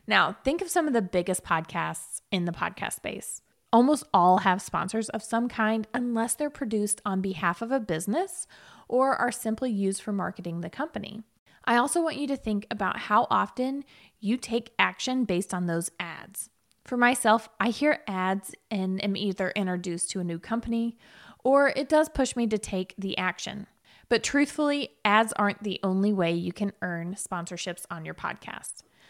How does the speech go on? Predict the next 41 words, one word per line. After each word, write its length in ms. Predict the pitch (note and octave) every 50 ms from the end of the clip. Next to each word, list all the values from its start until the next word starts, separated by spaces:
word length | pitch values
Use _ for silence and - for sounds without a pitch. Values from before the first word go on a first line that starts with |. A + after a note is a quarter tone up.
| - - - -
Another 360 | - A#3+ A#3+ C4 C4 C4+ D#4+
way 180 | C#4+ C#4+ B3+ A#3+
is 120 | A#3 A3
through 180 | - - A3+ G#3
partnerships. 880 | F#3+ - - G3 - - - - - - - - - - - - - - _ _ _ _ _ _ _ _
This 200 | - A3 B3+ C4
could 200 | - - E4 A#3+
look 200 | G#3+ A3 A3 -
different 340 | - F3+ F3+ - F#3+ - - - _ _ _ _ _ _ -
in 200 | - G3 F#3+ F#3 - -
any 200 | A#3+ B3+ D4 C#4+
partnership 680 | G#3+ - G#3 G3 G#3 G#3 G#3 - - F#3+ - - _
based 360 | - F3+ F3 F#3 G3 - - - -
on 140 | G3 F3+ F3+
the 100 | F3 F3
needs 380 | F3 F3 E3+ E3+ E3 E3+ -
of 80 | E3+ -
each 260 | - E3+ E3 - - -
party, 500 | - - F4+ F#4+ E4+ A#3+ A3 G3+ G3 G#3+ - - - - - - -
but 120 | - -
it 160 | C4+ - A3+ -
could 320 | - - C4 C#4+ D4 -
be 120 | D#4 D#4
an 80 | D#4+ D#4
exchange 460 | D#4 - - - - G#3 F#3+ F#3+ F#3+
of 140 | A3 F#3 -
goods 240 | - F3 F3 - F3+
or 40 | E3+
services, 720 | - - - C#4 D4+ C#4 D4+ D4+ - D4+ D4 C#4+ - - _ -
it 100 | - G#3+
could 160 | - - G3 -
be 80 | F3+
a 80 | E3+ E3
long-term 720 | E3 F3 G3+ G3 G3 G#3 G#3+ G#3+ G#3+ - - G#3+ G3 F#3
content 540 | - - D#3+ - F3+ G3+ A3 - C4+ - -
plan 240 | - C#4 C4+ C4 B3
partnership, 560 | - C4+ C4 B3+ C4 C4 - - C4 B3+ B3 - - - - - - - -
or 160 | - - C4+ C4+
maybe 260 | C4 B3+ B3 A#3 A#3
something 400 | A3+ - G#3 G3+ - F#3+ F3+ F3
else. 360 | - - - - - - -